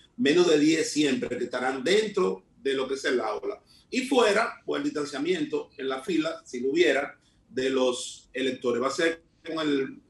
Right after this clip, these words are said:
con el voto electrónico que vamos a utilizar en este proceso, que va también a agilizar la dinámica del, del proceso en esa parte. Y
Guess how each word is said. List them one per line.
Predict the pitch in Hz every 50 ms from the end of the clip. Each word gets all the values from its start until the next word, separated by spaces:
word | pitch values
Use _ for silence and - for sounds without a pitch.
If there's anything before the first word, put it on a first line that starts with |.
| _ _
con | - 135 127 131 131
el | 131 127 123 123 123 120 117 113 113 110 110 110 - -
voto | - 139 143 139 160
electrónico | 151 127 - - 190 190 165 147 127 - 147 139 - _ _ _ _ _ _ _ _
que | - 120 120 120 120 117 117 113 110 107 107 104 104 101 - - - _ _ _ _ _
vamos | - 131 135 151
a | 151 143
utilizar | 147 139 127 - - 135 131 131 127 -
en | 131 123 120 123
este | 131 - 156 139
proceso, | 135 156 156 - - 135 135 - 160 -
que | 143 135
va | 135 139 151 151 -
también | - 143 139 143 151 156
a | 147
agilizar | 139 147 143 135 135 - 156 147 - - - - _ _ _ _ _ _ _ _
la | - 123 123
dinámica | 127 123 127 131 139 143 - 117 117
del, | 127 123 120 117 110 107 - - - -
del | 123 120 104
proceso | - - - - - - - - - _ _ -
en | 113 120
esa | 123 - 139 104 -
parte. | 120 104 - - - 117 -
Y | 156 185 226 247 247 240 233 208 180 - -